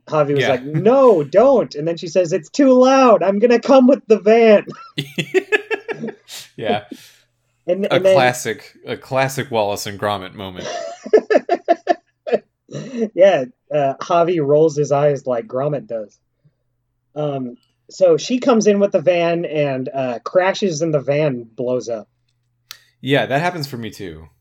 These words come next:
Speaker 1: Yeah. Um, what happens for you?
Speaker 2: Well, okay, so they let David off of the stool. They, they take the noose off his head,
Speaker 1: Mm-hmm.
Speaker 2: and he takes, like, a beat, like,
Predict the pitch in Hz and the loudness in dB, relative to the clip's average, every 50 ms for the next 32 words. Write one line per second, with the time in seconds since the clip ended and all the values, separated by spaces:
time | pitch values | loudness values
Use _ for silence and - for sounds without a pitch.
0 | _ _ - 156 165 156 147 123 - - - _ _ _ _ _ _ _ _ _ | _ _ -6 -2 0 0 0 0 -2 -8 -16 _ _ _ _ _ _ _ _ _
1 | _ _ _ _ - 147 151 151 147 147 151 151 180 247 277 269 302 330 330 339 | _ _ _ _ -6 -2 0 2 2 0 2 2 2 2 2 0 -4 -4 -2 0
2 | 285 262 240 - - - - 254 262 254 269 285 240 - - - _ _ _ _ | -2 -2 -2 -4 -8 -4 -2 0 0 2 0 -2 -2 -4 -8 -14 _ _ _ _
3 | _ _ _ _ _ _ _ _ _ _ _ _ _ _ _ _ _ _ _ _ | _ _ _ _ _ _ _ _ _ _ _ _ _ _ _ _ _ _ _ _
4 | 139 151 156 151 151 - - - _ 151 139 143 139 104 101 - - - - - | -6 -6 -4 -4 -6 -8 -12 -12 _ -12 -8 -8 -8 -8 -8 -10 -14 -16 -8 -4
5 | 135 123 123 120 120 120 - _ - 127 131 135 123 123 120 117 120 135 143 147 | -2 0 0 0 -2 -4 -8 _ -20 -16 -6 -2 -2 -2 -2 0 0 2 2 2
6 | 139 143 127 113 - 127 127 123 117 123 120 117 - - 104 101 - 113 101 101 | 0 -4 -8 -6 -4 -2 -2 -2 -4 -6 -6 -6 -4 -6 -6 -6 -8 -14 -20 -18
7 | 104 95 - - - - 127 113 110 113 110 110 107 101 101 107 110 - - 107 | -16 -14 -14 -14 -12 -12 -12 -10 -10 -10 -10 -10 -10 -8 -8 -8 -8 -6 -6 -6
8 | 104 104 104 - 123 110 - - - 107 104 107 101 - 113 107 98 107 98 - | -6 -6 -8 -10 -10 -12 -12 -12 -16 -16 -16 -14 -14 -10 -10 -10 -10 -10 -14 -14
9 | - 104 98 95 92 101 _ _ _ _ _ _ _ 160 151 143 135 123 123 113 | -12 -12 -12 -12 -12 -16 _ _ _ _ _ _ _ -12 -10 -10 -8 -8 -10 -10
10 | - - 131 120 - - 127 - 117 101 92 - 117 110 107 - _ - 92 90 | -8 -6 -8 -6 -6 -6 -6 -6 -6 -10 -10 -10 -10 -10 -10 -12 _ -14 -16 -16
11 | - | -16